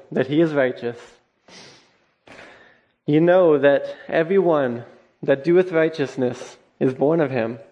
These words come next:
Or chapter three, verse seven, "Little children, let no man deceive you. He that doeth righteousness is righteous, even as he is righteous." Or you heard verse ten,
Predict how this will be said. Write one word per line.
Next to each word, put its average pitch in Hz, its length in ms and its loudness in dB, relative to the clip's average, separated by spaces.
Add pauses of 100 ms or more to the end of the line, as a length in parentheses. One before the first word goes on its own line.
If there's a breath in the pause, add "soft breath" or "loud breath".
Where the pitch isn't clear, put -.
(1600 loud breath)
Or 156 100 2
chapter 175 320 0
three, 202 220 -2
verse 160 240 0
seven, 165 400 2
"Little 180 200 4
children, 180 460 0
let 175 220 2
no 185 200 4
man 180 280 2
deceive 185 400 0
you. 185 400 2 (280 loud breath)
He 190 260 2
that 185 200 2
doeth 180 320 2
righteousness 151 800 -2 (920 soft breath)
is 143 280 0
righteous, 151 680 -2
even 147 400 0
as 143 360 -2
he 175 220 0
is 127 140 0
righteous." 123 640 -6 (760 soft breath)
Or 165 100 2
you 180 120 2
heard 208 720 2
verse 185 380 0
ten, 180 480 -2